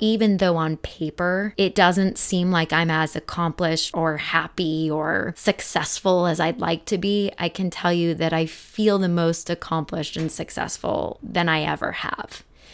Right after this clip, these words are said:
because of how I've kind of reprioritized my life. Going home to help my parents was incredibly fulfilling for me because it was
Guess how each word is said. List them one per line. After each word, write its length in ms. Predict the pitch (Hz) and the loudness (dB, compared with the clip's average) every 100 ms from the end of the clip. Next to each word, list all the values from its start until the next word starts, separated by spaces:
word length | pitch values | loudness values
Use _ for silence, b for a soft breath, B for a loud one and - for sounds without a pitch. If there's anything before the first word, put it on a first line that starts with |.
| B B B B B | B B B B B
because 500 | 190 175 - 185 165 | -2 -2 0 0 2
of 160 | 175 151 | 0 -2
how 380 | - - 165 | -6 0 2
I've 240 | 160 160 - | 2 0 -2
kind 240 | - 170 | -2 0
of 180 | 160 147 | 0 0
reprioritized 960 | 156 147 - 147 151 151 147 156 156 | -2 -2 -4 -4 -2 -2 -4 -6 -6
my 100 | - | -6
life. 500 | 160 - - - - - B B B B B | -6 -6 -6 -12 -16 -20 B B B B B
Going 280 | 180 202 214 | 0 4 4
home 300 | 185 196 190 | 4 2 2
to 100 | 185 | 0
help 200 | 170 180 | -2 -2
my 100 | 170 | -2
parents 520 | 165 151 151 156 151 - | -4 -4 -2 -2 -4 -2
was 340 | 170 160 - - | -2 -2 -6 -6
incredibly 840 | 202 196 - 202 190 196 180 170 - | -6 -4 -2 0 0 -2 -2 -2 -6
fulfilling 640 | - 185 - 170 156 160 160 | -4 -2 0 0 0 -2 -4
for 160 | 165 | -4
me 380 | 147 - - - - | -6 -8 -12 -12 -4
because 600 | 196 - 196 185 185 170 | -2 -2 0 2 0 -2
it 160 | - | 0
was 400 | 196 214 185 - | 2 2 0 -6